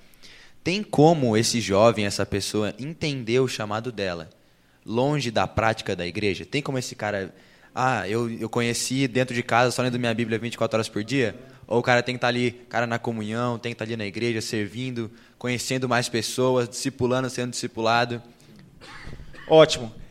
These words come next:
Speaker 2: Isso aí é uma tendência que, que tá acontecendo muito, ah, que alguns jovens, né, se tratando aqui, né, já que a gente tá falando pra um público jovem,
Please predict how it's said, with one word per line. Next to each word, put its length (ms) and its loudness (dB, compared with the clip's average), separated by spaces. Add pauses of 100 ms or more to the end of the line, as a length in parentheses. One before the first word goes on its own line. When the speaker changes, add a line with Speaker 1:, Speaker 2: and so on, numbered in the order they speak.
(560)
Speaker 2:
Isso 180 4
aí 60 8
é 40 2
uma 140 4
tendência 720 2
que, 800 -4
que 80 -4
tá 100 2
acontecendo 640 0
muito, 580 0 (1400)
ah, 400 6
que 60 6
alguns 340 4
jovens, 960 4
né, 280 0
se 160 -4
tratando 340 -2
aqui, 260 0
né, 260 -4
já 140 -6
que 80 -10
a 60 -6
gente 100 -4
tá 120 2
falando 300 -2
pra 120 -8
um 20 -6
público 400 -2
jovem, 420 6